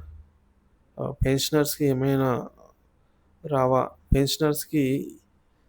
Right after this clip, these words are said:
సంబంధించి బెనిఫిట్స్ అయితే ఈసారి పూర్తిగా ఏమి ఇవ్వలేదండి. So ఏపీజీఎల్ఐసి క్రెడిటెడ్, కంగ్రాచ్యులేషన్స్ అండి. ఏపీజీఎల్ఐ క్రెడిటెడ్ సార్ లెవెన్ ల్యాక్స్ అంటున్నారు.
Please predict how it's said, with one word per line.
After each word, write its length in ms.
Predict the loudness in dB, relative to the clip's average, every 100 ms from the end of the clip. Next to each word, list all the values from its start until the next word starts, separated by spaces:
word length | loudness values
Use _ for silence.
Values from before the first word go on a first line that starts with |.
| _ -20 -20 -20 -20 -20 _ _ _ -14
సంబంధించి 920 | -8 -4 0 0 0 -2 0 0 -2 -8 _ _ -20 _ _ _ _ _ _ _ _ 0
బెనిఫిట్స్ 440 | 0 2 -2 0
అయితే 240 | 0 2
ఈసారి 300 | 0 0 0
పూర్తిగా 380 | 2 0 2 0
ఏమి 160 | 2 0
ఇవ్వలేదండి. 640 | 0 2 2 0 -2 -2 -6 -20 -20 -20 _ -6
So 180 | 0 2
ఏపీజీఎల్ఐసి 840 | 2 2 0 2 2 2 0 -4
క్రెడిటెడ్, 640 | -2 0 0 0 -2 -2 -6 -14 -20 -20 _ _ _ _
కంగ్రాచ్యులేషన్స్ 760 | -2 0 0 0 -2 -2 -4 -4
అండి. 280 | -4 -4 -6 -14 _ _ _
ఏపీజీఎల్ఐ 760 | -2 0 0 0 0 0 0 0
క్రెడిటెడ్ 560 | -2 -4 -2 -2 -2
సార్ 320 | -2 -2 -2 0
లెవెన్ 260 | 0 2
ల్యాక్స్ 360 | 2 0 -2 -6
అంటున్నారు. 580 | -6 -4 -4 -2 -2